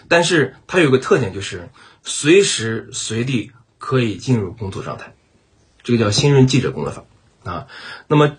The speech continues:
这种我们在家办公是代表什么呢？就是我早上九点起来了，呃，我觉得还没有进入状态，我在这个看半个小时书，九点半，嗯，差不多了，我工作一会儿啊。工作了两个小时，觉得，嗯，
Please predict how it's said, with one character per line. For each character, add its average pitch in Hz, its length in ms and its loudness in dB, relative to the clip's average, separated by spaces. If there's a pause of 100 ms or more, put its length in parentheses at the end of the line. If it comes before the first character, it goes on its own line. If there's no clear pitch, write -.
这 233 160 2
种 127 240 -2 (480)
我 107 80 -6
们 120 100 0
在 160 120 4
家 156 100 6
办 156 160 2
公 160 100 2
是 143 300 -10
代 143 160 0
表 98 100 0
什 98 140 -8
么 95 60 -10
呢？ 95 60 -12
就 117 60 -6
是 110 340 -6
我 123 120 -4
早 131 140 -4
上 123 120 -2
九 131 140 4
点 151 160 4
起 135 140 -2
来 95 140 -4
了， 95 220 -10 (720)
呃， 110 640 -2 (160)
我 123 100 -4
觉 127 120 0
得 175 100 2
还 151 120 -2
没 202 80 4
有 190 100 6
进 156 140 0
入 127 60 4
状 123 180 0
态， - 200 -12 (140)
我 123 100 -12
在 156 500 2
这 131 180 -6
个 123 540 -2
看 160 360 -2
半 170 140 2
个 143 60 0
小 117 100 -4
时 117 100 -4
书， 143 280 -6 (420)
九 - 120 -4
点 160 160 4
半， 165 240 2
嗯， 127 160 2
差 113 180 -4
不 113 60 -4
多 107 120 -2
了， 98 60 -6
我 92 120 -10
工 107 140 -8
作 104 100 -6
一 98 60 -8
会 104 120 -16
儿 - 60 -20 (240)
啊。 92 240 -14 (300)
工 185 180 4
作 196 120 6
了 151 80 6
两 120 180 2
个 196 80 4
小 110 160 -2
时， 98 80 -6
觉 107 100 -6
得， 104 120 -8
嗯， 120 380 -4